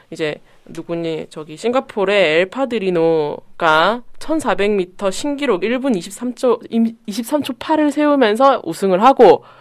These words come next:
우리의 자랑스러운 원더볼트가 일 분 이십사 초 일 해서 이제 이 위를 하는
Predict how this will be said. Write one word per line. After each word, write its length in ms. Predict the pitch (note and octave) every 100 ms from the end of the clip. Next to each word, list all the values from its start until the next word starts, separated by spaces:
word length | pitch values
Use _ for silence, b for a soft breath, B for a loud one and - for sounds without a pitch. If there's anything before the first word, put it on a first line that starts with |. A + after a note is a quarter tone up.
| b b b b
우리의 240 | G#3 A3+ B3
자랑스러운 680 | G#3+ F#3 A3 A3+ G3 G3+
원더볼트가 880 | G3+ D#3 F3+ A#3+ A#3 A3+ F3+ A#3 C#4 D4 _ _ _ _
일 200 | A3+ B3+
분 140 | C4 A3+
이십사 360 | G3+ - F#3 -
초 320 | - A3 F#3+ -
일 400 | B3+ B3+ F3+ F#3
해서 400 | F#3 A3+ B3+ C4
이제 220 | E3+ D#3+ -
이 140 | F3
위를 300 | F3+ F#3 E3+ G3+
하는 440 | G#3+ D#3+ G#3 C#4+